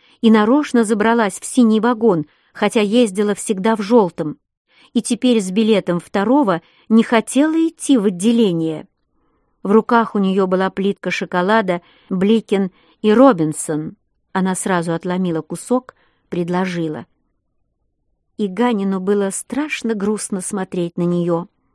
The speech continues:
Что-то робкое, чужое было во всем ее облике. Посмеивалась она реже, все отворачивала лицо,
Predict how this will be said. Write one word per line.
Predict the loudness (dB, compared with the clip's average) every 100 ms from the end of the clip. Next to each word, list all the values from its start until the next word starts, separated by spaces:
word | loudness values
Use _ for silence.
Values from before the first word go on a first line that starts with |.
| _ _ _
Что-то | -14 -4 0 0 0 0 0 0
робкое, | -2 2 2 0 _ -10 -10 -12 _ _ _ _
чужое | 0 0 2 0 0 -2
было | -2 -2 0
во | -2
всем | -4 -2 -2
ее | 0 -2 -2 -2 -2
облике. | -2 -2 -8 -10 -16 -18 _ _ _ _ _ _ _ -4
Посмеивалась | -2 4 4 6 4 0 -2 -2
она | 0 0 -2 -2
реже, | -2 0 0 -2 -8 -14 _ _ _ _ _
все | -8 -2 -2
отворачивала | 0 2 2 0 -2 -4 -2 -2
лицо, | -4 -8 -4 -2 -4